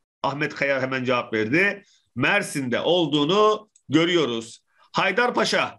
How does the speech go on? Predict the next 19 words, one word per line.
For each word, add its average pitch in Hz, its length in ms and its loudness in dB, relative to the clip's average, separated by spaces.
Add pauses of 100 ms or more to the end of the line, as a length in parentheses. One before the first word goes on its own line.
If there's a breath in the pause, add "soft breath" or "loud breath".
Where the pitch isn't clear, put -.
(140)
Garı, 175 720 2 (340)
Fener 190 360 0
Rum 208 500 0
Patrikhanesi. 165 920 -2 (120)
Dikkat 165 340 2
edelim. 123 380 -2 (200)
Hadrianapolis, 254 1300 0 (560 soft breath)
Karadeniz'in 254 1000 2
zeugması. 208 1000 2 (260)
Mozaik 214 600 2
var 180 240 0
burada. 135 340 0
Karabük'te, 202 800 0 (220)
Hadrianapolis, 202 1300 0 (180)
Karabük'te. 151 760 -2 (540 soft breath)
Cumalı 247 460 4
Kızık, 226 480 0
Osmanlı'nın 220 680 2
doğuşu 220 560 2